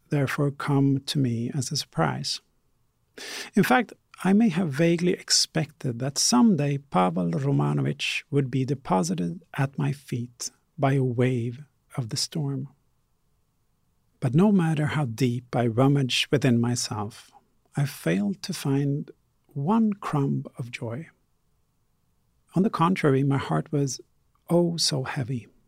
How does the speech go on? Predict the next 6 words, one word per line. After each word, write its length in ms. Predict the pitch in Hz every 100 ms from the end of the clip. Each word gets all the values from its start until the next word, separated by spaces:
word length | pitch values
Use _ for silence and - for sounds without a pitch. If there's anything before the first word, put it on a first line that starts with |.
| _ _ _ _
I 80 | 165
simply 360 | - 175 160 180
cannot 360 | - 139 127
say 420 | - - 117 110 -
how 200 | 147 117
heavy." 440 | - 123 123 120